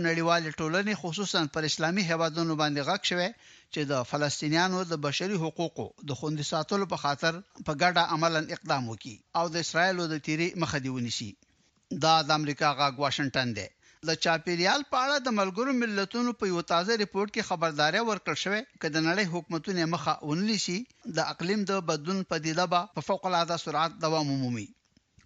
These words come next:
په دغه بیانیه کې چې د ځمکې د ورځې د لمانځلو په مناسبت باندې خپره شوې ده، راغلي چې د اقلیم د بدلون له امله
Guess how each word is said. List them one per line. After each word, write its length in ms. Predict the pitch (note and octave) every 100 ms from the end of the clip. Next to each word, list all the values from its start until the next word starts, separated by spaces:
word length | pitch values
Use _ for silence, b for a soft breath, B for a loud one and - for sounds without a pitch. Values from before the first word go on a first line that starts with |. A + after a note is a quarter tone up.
| -
په 80 | F3 E3+
دغه 160 | D#3+ E3 D#3+
بیانیه 380 | D#3+ D3+ F3 -
کې 100 | F3 -
چې 80 | D#3+ D#3
د 20 | D3
ځمکې 340 | C#3+ G3+ - G3+ - D3
د 20 | D#3 D#3
ورځې 320 | F3+ C#3+ G#2+ - -
د 100 | C3
لمانځلو 460 | C#3 D3+ D#3 G#3 F#3+
په 60 | E3+ D#3+
مناسبت 480 | D3+ C#3 D3+ D#3+ C#3
باندې 280 | C#3 C3 A#2+ A2 -
خپره 240 | - D#3 C3 -
شوې 220 | G3 F#3 F3+
ده، 60 | F3+ - E3
راغلي 360 | D3+ D3+ F#3 F#3 G3+ -
چې 80 | D#3+
د 40 | D#3+ D3+
اقلیم 280 | - G3 G3+ F3
د 100 | E3
بدلون 300 | E3 F3+ G#3 F#3+
له 60 | D#3+
امله 280 | D3 B2+